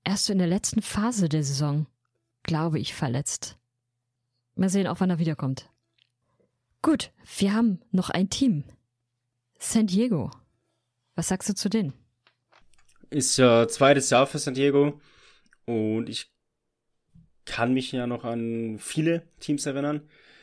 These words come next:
Speaker 2: die im zweiten Jahr entweder ihren Titel geholt haben oder die im zweiten Jahr abgestürzt sind. Wir hatten ja alles.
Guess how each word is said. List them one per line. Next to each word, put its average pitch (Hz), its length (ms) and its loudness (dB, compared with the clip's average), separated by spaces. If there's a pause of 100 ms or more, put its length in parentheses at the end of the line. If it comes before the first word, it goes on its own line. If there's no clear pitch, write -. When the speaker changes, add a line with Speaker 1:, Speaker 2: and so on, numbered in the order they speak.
(200)
Speaker 2:
die 127 80 -2
im 113 80 -2
zweiten 123 380 -2
Jahr 113 140 -2
entweder 107 240 -6
ihren 104 160 -6
Titel 120 280 -10
geholt 113 320 -6
haben 113 240 -6
oder 110 140 -6
die 107 100 -8
im 104 80 -6
zweiten 113 320 -4
Jahr 87 100 -2
abgestürzt 127 500 -6
sind. 123 320 -6 (460)
Wir - 100 -2
hatten 117 140 0
ja 107 100 -2
alles. 135 460 0